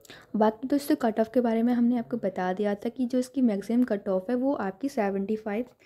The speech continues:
जा सकती है, इससे ज़्यादा आपकी कट ऑफ नहीं जाएगी। बाकी दोस्तों, वीडियो में इतना ही, यही अपडेट आपको प्रोवाइड करानी थी। आपका वेट बस ख़त्म होने वाला है, नवंबर के लास्ट में या और उससे पहले आपको रिजल्ट कभी भी देखने को मिल सकता है।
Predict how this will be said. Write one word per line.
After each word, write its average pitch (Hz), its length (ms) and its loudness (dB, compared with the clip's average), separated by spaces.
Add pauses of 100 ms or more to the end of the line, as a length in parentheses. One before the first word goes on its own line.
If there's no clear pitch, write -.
(440)
जा 185 160 -4
सकती 220 420 -4
है, 277 160 0
इससे 247 300 0
ज़्यादा 190 340 -2
आपकी 190 500 -10
कट 180 140 -8
ऑफ 285 280 -4
नहीं 233 300 2
जाएगी। 165 480 -6 (760)
बाकी 269 220 4
दोस्तों, 302 300 4
वीडियो 214 300 4
में 196 140 -2
इतना 220 240 -6
ही, 262 120 2
यही 269 240 2
अपडेट 208 400 -6
आपको 208 260 -4
प्रोवाइड 196 380 -4
करानी 226 520 0
थी। 302 60 2
आपका 202 320 -2
वेट 208 280 0
बस 208 240 -4
ख़त्म 240 280 2
होने 247 200 4
वाला 247 240 2
है, 269 120 -2
नवंबर 214 500 0
के 220 140 -6
लास्ट 196 420 -4
में 294 160 0 (380)
या 269 60 2
और 254 260 4
उससे 269 240 0
पहले 208 280 -2
आपको 190 320 -4
रिजल्ट 202 280 -2
कभी 214 280 -4
भी 208 100 0
देखने 190 360 -2
को 269 140 0
मिल 262 180 4
सकता - 380 -12
है। 190 200 -10